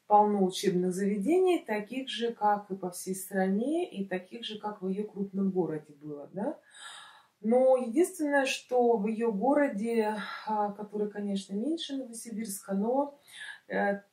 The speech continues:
там такой есть момент, там плохая экология. И люди, которые туда приезжали, они говорили, что,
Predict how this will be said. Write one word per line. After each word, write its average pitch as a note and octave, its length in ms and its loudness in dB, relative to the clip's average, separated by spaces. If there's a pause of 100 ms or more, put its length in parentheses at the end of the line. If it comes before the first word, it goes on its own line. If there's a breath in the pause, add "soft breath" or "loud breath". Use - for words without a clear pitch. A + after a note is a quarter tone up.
(220)
там A#3+ 480 -2
такой A3 320 -8
есть G3+ 440 -10
момент, C#4+ 520 -2
там G3+ 240 -4
плохая A#3+ 460 -4
экология. D#3+ 640 -6
И G3 160 -8
люди, G3 260 -2
которые G3 340 -4
туда F#3+ 180 -4
приезжали, A3 500 -4
они G#3 200 -2
говорили, G#3 340 -2
что, F#3 340 -6